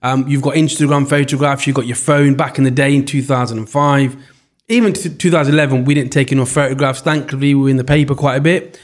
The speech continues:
so we can pull on them articles. But I would document your journey as much as possible. And if you've got old articles, scan 'em on,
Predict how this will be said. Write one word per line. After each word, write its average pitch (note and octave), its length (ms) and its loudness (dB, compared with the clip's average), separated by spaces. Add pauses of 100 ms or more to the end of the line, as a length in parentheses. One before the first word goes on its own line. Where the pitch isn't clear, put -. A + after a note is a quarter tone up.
(140)
so C#3 120 -2
we C#3 140 4
can C3+ 200 -4
pull C#3 160 0
on C3 60 0
them C3+ 160 2
articles. D#3 600 2 (300)
But C3 80 -2
I D#3 160 0
would F#3 180 2
document D3+ 400 0
your C#3 100 0
journey C3+ 220 2
as B2 80 -6
much C#3 300 2
as C3 100 -8
possible. B2 640 -6 (400)
And C3+ 100 2
if D3 140 2
you've D#3 140 2
got F#3+ 180 0
old D#3+ 400 2
articles, C#3+ 600 0
scan D3+ 280 -2
'em C#3+ 140 4
on, C#3+ 460 0